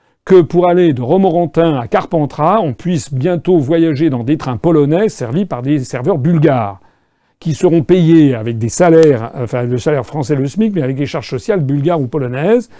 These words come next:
et qui, euh, qui parleront en anglais parce que ça sera la langue vernaculaire. Nous, on est contre.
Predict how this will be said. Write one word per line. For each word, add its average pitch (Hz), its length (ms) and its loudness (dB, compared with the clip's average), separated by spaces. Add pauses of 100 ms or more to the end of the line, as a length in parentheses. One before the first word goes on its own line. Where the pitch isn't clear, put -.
(320)
et 135 80 -6
qui, 160 240 0
euh, 135 180 0 (220)
qui 147 160 -6
parleront 143 400 2
en 185 80 2
anglais 170 360 4
parce 151 140 -4
que 160 80 -6
ça 135 140 -8
sera 208 180 -4
la 160 80 0
langue 165 160 0
vernaculaire. 156 640 -4
Nous, 214 340 0
on 180 100 0
est 180 160 -2
contre. 175 460 0